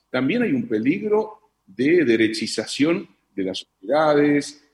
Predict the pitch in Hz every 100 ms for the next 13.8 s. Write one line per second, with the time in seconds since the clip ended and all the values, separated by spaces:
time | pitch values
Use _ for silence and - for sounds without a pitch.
0 | - 110 110 135 139 - 120 107 98 101
1 | 95 - - - 156 147 - 117 113 101
2 | 92 - 90 123 123 113 104 135 139 -
3 | 120 - _ _ _ _ 123 143 131 131
4 | 131 127 107 101 101 95 101 101 120 131
5 | 127 110 104 92 90 90 - - 185 147
6 | 123 - - - - 87 - 92 113 107
7 | 98 98 - 185 156 - _ _ 113 117
8 | 123 139 135 110 107 107 98 104 101 -
9 | _ _ - 127 127 120 120 123 110 101
10 | 104 - 110 110 104 113 107 - 101 104
11 | 175 202 160 127 - _ - - 135 139
12 | 185 170 - 113 135 143 110 117 120 104
13 | 101 98 92 - 247 220 135